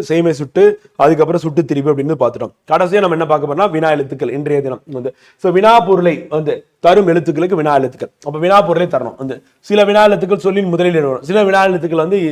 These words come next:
சொல்லின் இறுதியில் இடம்பெறும். So இப்ப ஆக மொத்தம் ஏ, யா, ஆ, ஓ, ஏ ஆகிய ஐந்தும் வந்து பாத்தீங்கன்னா என்ன அப்படின்னா வந்து பாத்தீங்கன்னா வினா எழுத்துக்கள் வந்து. So மொழியில் முதல்ல வர்றது என்ன அப்படின்னா ஏ, யா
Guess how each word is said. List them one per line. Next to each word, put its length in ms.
சொல்லின் 320
இறுதியில் 360
இடம்பெறும். 300
So 160
இப்ப 100
ஆக 160
மொத்தம் 400
ஏ, 120
யா, 200
ஆ, 140
ஓ, 160
ஏ 160
ஆகிய 380
ஐந்தும் 600
வந்து 160
பாத்தீங்கன்னா 320
என்ன 180
அப்படின்னா 340
வந்து 160
பாத்தீங்கன்னா 320
வினா 200
எழுத்துக்கள் 440
வந்து. 220
So 180
மொழியில் 380
முதல்ல 300
வர்றது 240
என்ன 240
அப்படின்னா 240
ஏ, 120
யா 140